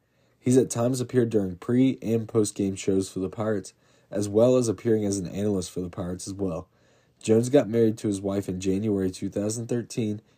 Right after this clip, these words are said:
and he looks to be a nice family man who enjoys time with his wife and children, according to social media. Garrett Jones's story is an inspiring one to me. It shows that you can be drafted somewhere other than the first round, work in the minors for years,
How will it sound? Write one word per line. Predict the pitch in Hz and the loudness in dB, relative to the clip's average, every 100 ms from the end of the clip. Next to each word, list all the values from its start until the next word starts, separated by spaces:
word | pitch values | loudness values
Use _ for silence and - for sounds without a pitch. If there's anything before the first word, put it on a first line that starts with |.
| _ | _
and | - | -4
he | 98 | 0
looks | 98 104 - | 2 0 0
to | |
be | 98 | 0
a | 85 | 0
nice | 87 98 - | -2 -4 -4
family | - 107 107 | -4 -2 -2
man | 104 107 107 107 | -2 -2 -4 -2
who | 104 | -2
enjoys | 92 92 92 - | 0 -2 -4 -6
time | 98 92 | -6 -4
with | 95 | -4
his | 87 | -6
wife | 90 90 110 | -6 -4 -4
and | 104 95 | -6 0
children, | 110 95 80 | 2 2 -2
according | 80 - 87 85 | -10 -6 -6 -4
to | |
social | 85 87 92 90 | -6 -6 -6 -6
media. | 90 80 71 98 _ _ _ _ _ _ | -6 -6 -8 -12 _ _ _ _ _ _
Garrett | 107 127 151 | 6 6 8
Jones's | 135 139 135 110 | 6 6 4 2
story | - 110 120 | 4 4 4
is | 110 | 2
an | 95 | -4
inspiring | 92 - - 95 107 92 | -6 -8 -8 -4 -2 -2
one | 87 87 | -4 -6
to | 87 | -6
me. | 92 95 87 _ _ _ _ _ | -4 -6 -6 _ _ _ _ _
It | - | -4
shows | 104 120 117 | 0 2 2
that | 110 | 2
you | 107 | 0
can | - 98 | -2 -2
be | 101 | 0
drafted | 98 95 107 104 | 0 -2 -4 -4
somewhere | 98 110 104 104 | -4 -4 -2 -4
other | 92 101 107 | -4 0 0
than | 101 101 | 0 -6
the | 101 | -2
first | 107 104 | -2 -2
round, | - 101 101 101 _ _ _ - | -2 -2 -2 -4 _ _ _ -2
work | 104 110 | 0 0
in | 113 | -2
the | |
minors | 101 95 104 107 104 | -2 -2 -2 -2 -4
for | - | -4
years, | 101 101 101 101 101 | 0 4 4 2 -2